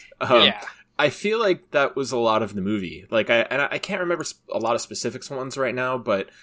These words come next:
Speaker 2: just k-, kinda how, uh, one of you brought up how, um, Barley's kind of like, oh, he's super into, like, I thought, I, I, I, at the beginning of the movie, I'm like, oh, the, the, the stronger, buffer, like,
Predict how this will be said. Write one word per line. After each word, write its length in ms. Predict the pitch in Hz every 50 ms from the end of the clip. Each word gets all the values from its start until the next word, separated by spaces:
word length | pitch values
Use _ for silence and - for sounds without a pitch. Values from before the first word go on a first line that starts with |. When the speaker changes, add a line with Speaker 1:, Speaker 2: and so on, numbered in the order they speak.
| - _ _ _
Speaker 2:
just 200 | - 143 131 - -
k-, 60 | - - - 123
kinda 220 | - 160 165 143 139
how, 300 | 139 143 127 123 120 107
uh, 240 | - - - - - - - - 135
one 140 | 127 143 156
of 80 | 165
you 80 | 160 156
brought 180 | - 135 123
up 140 | 123 151 -
how, 480 | - - 120 110 104 101 98 98 95 - -
um, 320 | 98 95 90 85 90 92 - _ - - _ _ _ _ _ _ _ _ -
Barley's 600 | - 101 117 110 113 120 123 123 120 113 110 -
kind 240 | - - 120 107 104
of 140 | 98 95 107
like, 300 | 104 92 87 87 - -
oh, 240 | 135 135 123 113 101
he's 300 | - 101 120 117 107 -
super 360 | - - - 139 120 - 123
into, 460 | 87 107 110 113 104 104 101 95 82 -
like, 240 | 110 107 101 - - _ _ - -
I 100 | 135 135
thought, 260 | - 196 180 - - - - - -
I, 120 | - 139 143
I, 160 | - 135 131 - - - - -
I, 180 | 117 123 127 127
at 160 | - 120 120
the 80 | -
beginning 260 | 110 117 123 175 185 151
of 60 | 117
the 60 | 131
movie, 120 | 156 160
I'm 120 | 123 107 101
like, 180 | 104 101 101 - -
oh, 200 | 156 139 107 95
the, 200 | 92 110 101 92 _ - 101 - -
the, 460 | 120 113 110 107 107 107 107 101 -
the 140 | - 98 110
stronger, 440 | - - - 127 127 131 131 139 127
buffer, 680 | 104 98 123 123 - - 120 117 110 110 104 101 98 -
like, 400 | - 101 92 92 - - - -